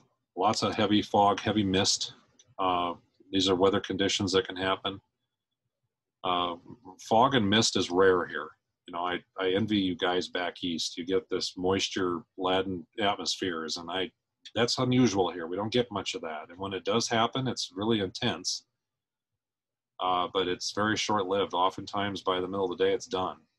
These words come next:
Uh, it's very dry here. It's a high desert. So you don't get a lot of the fog, that sort of thing. It's not common. Uh, this is, uh, October, the heavy rains. Uh, this is up Cumbres Pass.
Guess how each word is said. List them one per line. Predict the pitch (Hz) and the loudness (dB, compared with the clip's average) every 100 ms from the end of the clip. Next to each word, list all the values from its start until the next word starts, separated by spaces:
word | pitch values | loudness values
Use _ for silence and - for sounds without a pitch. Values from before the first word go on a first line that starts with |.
| _ | _
Uh, | 87 85 82 85 | -14 -12 -12 -14
it's | - | -6
very | 98 101 | -2 -2
dry | 90 92 87 | 0 0 2
here. | 85 90 | -2 -4
It's | 87 | -6
a | 90 | -6
high | 95 92 | -4 -4
desert. | - 87 80 78 - _ _ | -4 -4 -6 -10 -14 _ _
So | - 90 85 80 | -6 -4 -4 -6
you | 95 | -4
don't | 113 113 | -4 0
get | 117 | 2
a | 101 | 4
lot | 95 95 | 4 4
of | 92 | 0
the | 80 | -4
fog, | 80 - 95 87 85 78 - - _ _ _ _ _ _ | -10 2 4 4 2 -2 -14 -20 _ _ _ _ _ _
that | 95 92 | -6 -4
sort | - 95 | -2 -2
of | 82 - | -2 -10
thing. | 82 | -14
It's | 78 - | -12 -8
not | 95 95 | -6 -8
common. | - 101 92 78 71 _ - - - _ - _ _ _ _ _ _ 92 | -6 -4 -4 -6 -16 _ -20 -18 -20 _ -20 _ _ _ _ _ _ -4
Uh, | 90 87 85 | -2 -2 -4
this | 101 - | -4 -2
is, | 104 87 - - _ _ - | -2 -2 -4 -10 _ _ -8
uh, | 101 95 90 87 98 | -4 -2 -2 -2 -2
October, | 95 - 107 104 104 | -4 0 0 2 2
the | 92 90 85 | 2 -2 -2
heavy | 110 104 90 | -2 -2 0
rains. | 95 107 107 104 - - - _ - | 0 2 2 0 -4 -6 -12 _ -4
Uh, | 90 90 | 0 0
this | 92 92 98 | -2 -6 -6
is | 87 | -4
up | 92 - _ _ - | -4 -6 _ _ -4
Cumbres | 113 98 87 | -2 0 -2
Pass. | - 101 101 101 - - | 0 0 2 0 -2 -8